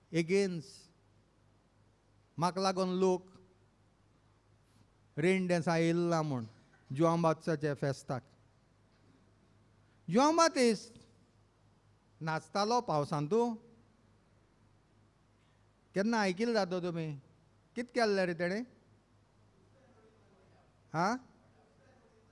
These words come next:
उदकानू? कुसव्यान उडकी मारली. हे बांयत माताय.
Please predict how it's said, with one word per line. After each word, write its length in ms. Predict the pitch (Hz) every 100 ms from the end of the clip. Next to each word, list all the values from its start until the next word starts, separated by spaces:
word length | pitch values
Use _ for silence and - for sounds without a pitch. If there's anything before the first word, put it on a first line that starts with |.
| _ _ _ _ _ _ -
उदकानू? 520 | 185 196 202 220 277 349 - - _ _ _ _ _ _ _ _
कुसव्यान 560 | 208 254 285 294 269 240
उडकी 300 | 208 180 208
मारली. 460 | 208 190 185 180 147 - - _ _ _ _ _ -
हे 100 | 196
बांयत 320 | 208 262 226
माताय. 580 | 208 190 185 165 156